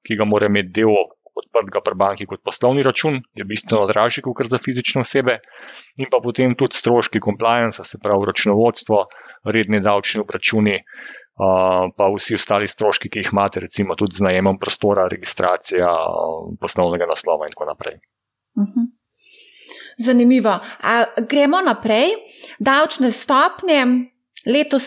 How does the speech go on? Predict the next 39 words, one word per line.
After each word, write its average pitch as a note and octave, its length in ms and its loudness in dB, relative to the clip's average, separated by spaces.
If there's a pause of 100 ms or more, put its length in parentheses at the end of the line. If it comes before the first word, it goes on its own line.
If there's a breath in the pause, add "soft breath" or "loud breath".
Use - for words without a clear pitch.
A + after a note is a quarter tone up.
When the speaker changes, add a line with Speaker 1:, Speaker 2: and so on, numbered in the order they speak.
Speaker 2:
ni D4+ 80 6
nobenih B3+ 480 4
sprememb, B3 640 4
čeprav B3+ 400 2
se B3+ 140 0
je B3 40 2
lansko A3+ 400 2
leto A#3+ 300 2
govorilo, A#3 460 4
da G#3 280 2
mogoče G#3+ 460 2
celo G#3 380 2 (100)
bodo B3+ 240 4
spremembe. B3 800 2 (420 loud breath)
Se B3 120 0
pravi, B3 460 2
to C4+ 140 4
ostane A#3+ 400 2
nespremenjeno, G#3 880 2
tako G#3 240 -2
kot G#3 160 0
je G#3 60 4
v G3 80 0
bistvu G3+ 260 0
tukaj G3+ 300 2 (260 loud breath)
tudi G#3 240 0
v G#3 60 4
tabeli, G3 480 2 (100)
eh, F3+ 300 2 (100)
zapisano. F#3 640 -2 (420 loud breath)
Do B3 160 2 (100)
pet B3 240 0
let A#3 240 0
petindvajset C4 480 2
procentov, A#3 500 0
med G#3+ 200 -2
pet A3+ 180 0
in G#3+ 100 2
deset G#3+ 420 2